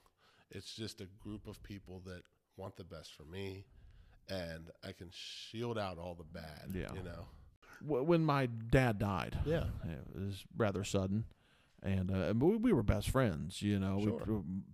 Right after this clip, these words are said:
Speaker 2: traveled masonically all over the place, went to lodge, you know, every meeting, you
Speaker 1: Yeah.
Speaker 2: know. Um, they lived right across the street from me, you
Speaker 1: Right.
Speaker 2: know. Um, it's funny, I work from home, you know, when I'm not traveling, and he would see my truck there or something. He'd come over and be like, "What are we getting into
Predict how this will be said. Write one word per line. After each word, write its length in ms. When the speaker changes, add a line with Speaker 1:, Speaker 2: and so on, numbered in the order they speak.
Speaker 2:
traveled 360
masonically 760
all 200
over 280
the 120
place, 580
went 240
to 80
lodge, 680
you 160
know, 280
every 260
meeting, 800
you 140
Speaker 1:
Yeah. 80
Speaker 2:
know. 200
Um, 480
they 180
lived 200
right 160
across 320
the 60
street 280
from 260
me, 180
you 200
Speaker 1:
Right. 60
Speaker 2:
know. 100
Um, 200
it's 100
funny, 200
I 40
work 200
from 160
home, 400
you 80
know, 140
when 120
I'm 80
not 200
traveling, 580
and 140
he 80
would 160
see 160
my 120
truck 300
there 180
or 60
something. 380
He'd 180
come 160
over 120
and 60
be 60
like, 140
"What 100
are 40
we 100
getting 200
into 240